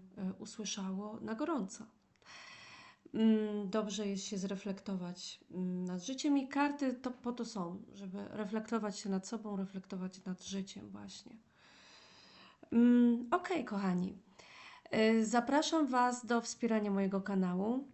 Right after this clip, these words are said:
Mm, można dokonywać darowizn na PayPal, można również kupić mi kawę, ciasteczko.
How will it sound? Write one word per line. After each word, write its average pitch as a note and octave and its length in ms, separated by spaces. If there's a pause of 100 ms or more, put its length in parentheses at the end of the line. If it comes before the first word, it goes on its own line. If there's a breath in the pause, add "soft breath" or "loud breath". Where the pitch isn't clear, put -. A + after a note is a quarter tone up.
(140)
Mm, G3+ 580
można G#3 920 (160)
dokonywać G#3 520
darowizn G3 640
na F#3 220
PayPal, A#3+ 480
można G3+ 440
również G3 540
kupić G3 380
mi G3 100
kawę, A#3 520
ciasteczko. A3 760